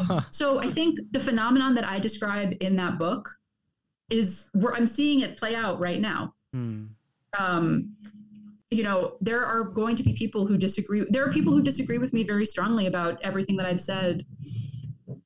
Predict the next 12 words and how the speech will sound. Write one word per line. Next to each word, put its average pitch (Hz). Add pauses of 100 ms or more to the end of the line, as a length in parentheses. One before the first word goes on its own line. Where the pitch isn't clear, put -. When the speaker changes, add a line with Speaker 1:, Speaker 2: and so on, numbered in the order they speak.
(260)
Speaker 1:
in 208
Israel 220
and 196
the 208
United 196
States 208
and 185
in 190
Germany, 196
I'm 185
sure, 190
like, 165